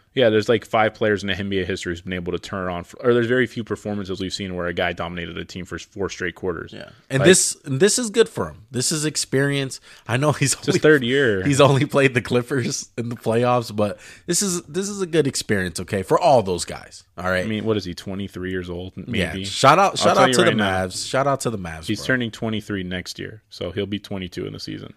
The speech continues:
Speaker 2: Yeah, he's, he has room to, to grow in a lot of aspects, okay? But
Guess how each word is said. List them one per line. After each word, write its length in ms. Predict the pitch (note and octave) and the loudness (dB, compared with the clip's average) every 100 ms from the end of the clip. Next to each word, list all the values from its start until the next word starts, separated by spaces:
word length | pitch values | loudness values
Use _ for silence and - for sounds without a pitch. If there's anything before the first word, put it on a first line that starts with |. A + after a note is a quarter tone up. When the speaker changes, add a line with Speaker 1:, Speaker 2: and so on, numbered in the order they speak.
| _ | _
Speaker 2:
Yeah, 240 | F#2 D2 C#2+ | -16 -14 -14
he's, 580 | F#2+ A2 G2 - - - - | -6 -4 -4 -6 -10 -14 -8
he 80 | C#3 | -6
has 400 | G2 E2+ D#2+ - E2 | -4 -8 -12 -16 -10
room 440 | F#2+ F#2 E2+ F2 _ _ _ _ - | -8 -8 -10 -16 _ _ _ _ -10
to, 420 | F2 E2 D#2+ D2+ _ | -8 -8 -12 -16 _
to 100 | G2 | -10
grow 380 | F2 F2 F2 E2+ | -8 -6 -6 -6
in 100 | E2 | -10
a 60 | E2 | -12
lot 200 | E2 D#2+ | -10 -12
of 80 | - | -14
aspects, 640 | C2+ - - G1+ - - | -12 -12 -12 -16 -16 -16
okay? 300 | C2 D#2 D#2 _ _ - - - _ | -14 -14 -16 _ _ -20 -20 -20 _
But 380 | F#2 G2+ G2 | 0 2 2